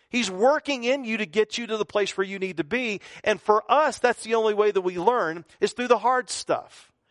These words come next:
So don't lean away from that thinking, "I don't want, I don't want God doing that in me."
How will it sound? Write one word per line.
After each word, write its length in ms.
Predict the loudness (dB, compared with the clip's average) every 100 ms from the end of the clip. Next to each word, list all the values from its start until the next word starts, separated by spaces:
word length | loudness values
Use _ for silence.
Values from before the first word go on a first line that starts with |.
| _ 0
So 300 | 4 4 2
don't 260 | 2 2 -2
lean 200 | 0 2
away 380 | 2 2 0
from 220 | -2 -4 0
that 200 | 0 0
thinking, 220 | 0 2
"I 100 | 2
don't 140 | 2
want, 160 | 0 -2 -4
I 100 | -2
don't 100 | 0
want 120 | 0
God 220 | 0 0
doing 220 | -2 -4 0
that 180 | 0
in 160 | -2 -4
me." 340 | -2 -2 -4